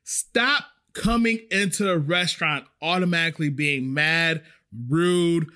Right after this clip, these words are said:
rolling your eyes, and just being a nuisance as soon as you come into the restaurant. I'ma tell you something. I want you to have a great dining experience, but all that gets thrown out the door if when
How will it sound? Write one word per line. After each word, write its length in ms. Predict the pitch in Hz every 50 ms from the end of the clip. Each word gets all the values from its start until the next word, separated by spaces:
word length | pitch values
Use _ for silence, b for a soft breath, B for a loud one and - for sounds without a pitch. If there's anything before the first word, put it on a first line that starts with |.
| B B B - 135
rolling 340 | 135 151 175 185 190 190 190
your 160 | 185 180 175 -
eyes, 540 | 160 165 165 165 165 165 165 160 156 151 - -
and 120 | 180 180 165
just 400 | 147 202 202 175 151 135 117 120
being 300 | 208 214 214 214 202 202 -
a 80 | 175 180
nuisance 480 | 170 175 196 214 190 - 190 175 -
as 180 | - 175 165 -
soon 400 | - - - 214 214 226 226 226 - 175
as 200 | 202 190 151 175
you 80 | 175
come 360 | 147 - - 190 185 190 196 185 156
into 240 | 170 175 151 - 180
the 140 | 175 170 165
restaurant. 720 | 151 175 202 233 240 - - 208 180 277 254 113 - - _ b b b b b b b b b b b _ _ -
I'ma 220 | 196 233 254 254
tell 200 | 247 - 269 277
you 120 | 285 269 220
something. 480 | - 214 180 151 - 113 82 - - _ _ _ _ _ _ _ _ _ -
I 280 | 180 220 262 302 294
want 300 | 269 208 208 233 226 185
you 160 | 175 202 214 202
to 100 | 196 175
have 280 | 160 185 180 175 156 -
a 120 | 151 165 156
great 520 | 139 120 147 165 180 180 143 - 143 131
dining 480 | 120 160 156 170 175 175 175 165 160 139
experience, 960 | 143 135 - - - - 175 190 202 196 185 160 139 120 104 - - - - b b b b b b
but 160 | 156 185 - -
all 280 | 208 247 285 302 302 254
that 260 | 233 240 247 254 202
gets 220 | 175 208 190 185 -
thrown 340 | - 208 202 185 170 - - -
out 240 | 175 202 220 190
the 100 | - 202
door 500 | 175 143 151 175 185 190 208 226 240 240 233 - _ _ _ _ _ _ _ _ _ _ - -
if 200 | 185 196 165 143
when 200 | 196 220 208 208